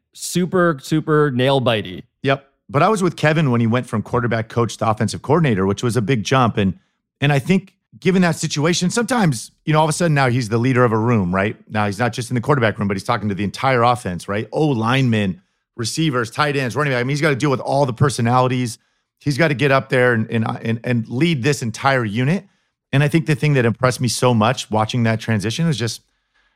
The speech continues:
Speaker 2: how unchanged Kevin was, right? Like, it wasn't too big for him at all. He was the same that he was the day before when he was the quarterback coach. Like, he just had this great self-confidence about him.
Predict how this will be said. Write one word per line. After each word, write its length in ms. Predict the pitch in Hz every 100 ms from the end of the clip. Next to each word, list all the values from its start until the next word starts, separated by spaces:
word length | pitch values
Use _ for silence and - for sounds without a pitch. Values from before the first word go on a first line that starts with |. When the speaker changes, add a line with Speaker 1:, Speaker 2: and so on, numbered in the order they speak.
| _
Speaker 2:
how 240 | - 143 139
unchanged 920 | 147 135 - - 113 107 90 - 104
Kevin 320 | - 98 87
was, 300 | 85 98 -
right? 180 | - 113
Like, 240 | 120 98 - _ _ _ _ _ _ _ -
it 60 |
wasn't 360 | 143 190 156 156 _
too 160 | - 139
big 200 | 117 113
for 160 | - 107
him 180 | 107
at 100 | 101
all. 240 | 95 95 85
He 100 | 98
was 180 | 110 95
the 80 |
same 380 | 110 135 135 135
that 100 | 120
he 80 | 123
was 240 | 113 117
the 80 | 92
day 200 | 101 107
before 400 | 104 - 98 98
when 100 | 92
he 80 | 92
was 80 | 87
the 60 |
quarterback 360 | 98 90 82 92
coach. 260 | - 95 -
Like, 160 | 95 _ _ _
he 160 | - 131
just 140 | 117
had 160 | 127 110
this 160 | 104
great 420 | 82 113 127 127 _ _ _
self-confidence 840 | - 127 117 - 113 110 110 107
about 320 | 104 104 101
him. 240 | 101 101